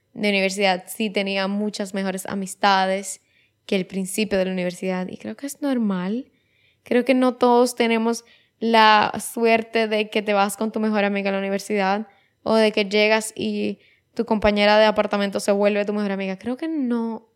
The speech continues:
es tan común. Así que también, si sí estás viviendo eso, aprécialo, porque no todos pasamos por eso. Pero, ¿qué puedes hacer para tener una mejor experiencia en la universidad?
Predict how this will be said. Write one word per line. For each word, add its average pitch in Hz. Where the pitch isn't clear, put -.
es 202
tan 185
común. 170
Así 226
que 247
también, 233
si 226
sí 226
estás 240
viviendo 220
eso, 196
aprécialo, 185
porque 262
no 269
todos 214
pasamos 190
por -
eso. -
Pero, 220
¿qué 220
puedes 226
hacer 247
para 226
tener 214
una 226
mejor 220
experiencia 208
en 208
la 202
universidad? 196